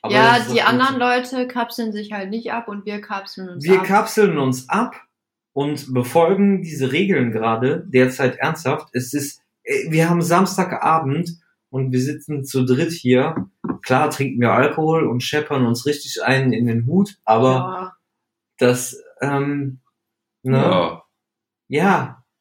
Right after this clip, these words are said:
Speaker 1: Ja, was bleibt
Speaker 2: Wir
Speaker 1: uns
Speaker 2: machen
Speaker 1: an?
Speaker 2: halt das Beste draus und
Speaker 1: Wir
Speaker 2: halten
Speaker 1: machen
Speaker 2: uns
Speaker 1: das
Speaker 2: an die Regeln.
Speaker 1: Ja, wir
Speaker 3: Ja.
Speaker 1: halten uns an die
Speaker 2: Im
Speaker 1: Regeln.
Speaker 2: Gegensatz zu
Speaker 1: Und wenn du
Speaker 2: vielen
Speaker 1: dann mal nach
Speaker 2: anderen.
Speaker 1: Köln guckst,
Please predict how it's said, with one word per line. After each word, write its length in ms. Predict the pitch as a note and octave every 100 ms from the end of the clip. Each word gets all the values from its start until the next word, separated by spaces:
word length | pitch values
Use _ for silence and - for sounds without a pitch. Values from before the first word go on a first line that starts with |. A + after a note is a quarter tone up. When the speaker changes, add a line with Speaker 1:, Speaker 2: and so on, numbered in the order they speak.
| _
Speaker 1:
Ja, 160 | - F3+
was 160 | D3 -
bleibt 160 | D#3 F3+
Speaker 2:
Wir 80 | A3
Speaker 1:
uns 80 |
Speaker 2:
machen 280 | A3+ B3+ C4+
Speaker 1:
an? 100 | C#4
Speaker 2:
halt 140 | C4+ C4+
das 200 | C4+ -
Beste 340 | D4+ D#4 A3
draus 300 | G3+ F3+ F#3+
und 80 | G3+
Speaker 1:
Wir 40 |
Speaker 2:
halten 180 | G3+ G3+
Speaker 1:
machen 160 | G3+ G#3
Speaker 2:
uns 100 | G3+
Speaker 1:
das 80 | -
Speaker 2:
an 140 | B3
die 80 | C#4
Regeln. 680 | C#4+ D4 C#4+ G3 F3+ E3+ - _ _
Speaker 1:
Ja, 220 | F#3 F3 B2
wir 100 | C3+
Speaker 3:
Ja. 80 | D#3
Speaker 1:
halten 220 | E3+ E3
uns 180 | E3+ E3+
an 120 | D#3+
die 60 | D#3+
Speaker 2:
Im 60 |
Speaker 1:
Regeln. 220 | D#3 D3+ A3+
Speaker 2:
Gegensatz 560 | A3+ G#3+ G#3 G3+ - -
zu 60 |
Speaker 1:
Und 140 | C#3+ C#3+
wenn 120 | F3
du 80 | G#3+
Speaker 2:
vielen 120 | G3
Speaker 1:
dann 220 | E3 F#3
mal 100 | F#3+
nach 140 | F#3 F3
Speaker 2:
anderen. 60 |
Speaker 1:
Köln 360 | - F#3 G#3 G#3
guckst, 460 | F3+ D#3+ E3 -